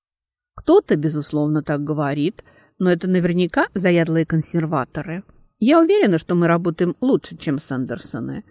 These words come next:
У нас больше обаяния. Ты очаровываешь старушек, умудряясь выглядеть так, будто жаждешь заняться любовью с какой-нибудь отчаявшейся особой на пятом или шестом десятке.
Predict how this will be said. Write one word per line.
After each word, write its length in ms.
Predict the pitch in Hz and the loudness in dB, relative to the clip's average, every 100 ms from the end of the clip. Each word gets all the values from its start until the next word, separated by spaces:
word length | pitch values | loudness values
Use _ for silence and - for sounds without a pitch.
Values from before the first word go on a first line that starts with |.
| _ _ _ _ | _ _ _ _
У 60 | 180 | 2
нас 260 | 160 156 | 2 0
больше 320 | - 165 - 175 | -2 0 0 -2
обаяния. 720 | 196 233 302 262 165 147 196 _ _ _ _ | 0 2 4 2 0 -6 -10 _ _ _ _
Ты 120 | 381 - | 0 2
очаровываешь 720 | - - 165 143 143 151 120 | -2 0 2 4 2 -2 -4
старушек, 720 | - 165 143 123 - - - - _ - | -2 0 0 -2 -6 -8 -10 -20 _ -4
умудряясь 600 | 202 208 196 196 190 - | 2 2 4 4 4 0
выглядеть 560 | 196 175 170 170 175 _ | 0 0 2 0 0 _
так, 280 | 214 262 - - _ | 0 0 -6 -20 _
будто 360 | 170 170 - 156 | -2 0 2 2
жаждешь 520 | 165 170 - - - | 2 0 0 -2 0
заняться 480 | 165 170 160 160 170 | 0 2 2 2 2
любовью 460 | 165 156 117 113 | 2 2 -4 -4
с 60 | 143 | -4
какой-нибудь 600 | 147 143 143 143 139 - | -4 -2 -4 -4 -6 -4
отчаявшейся 840 | 160 156 - 139 131 - 170 - 151 | -4 -2 -2 -2 -2 -4 -4 -4 -4
особой 420 | - 202 202 165 | 0 0 2 0
на 140 | 160 147 | 0 0
пятом 340 | 135 160 165 | -2 -2 -2
или 100 | 151 | -2
шестом 400 | 147 151 - 147 | -2 -6 -6 -4
десятке. 720 | 151 143 127 123 _ - 180 | -4 -4 -4 -6 _ -14 -14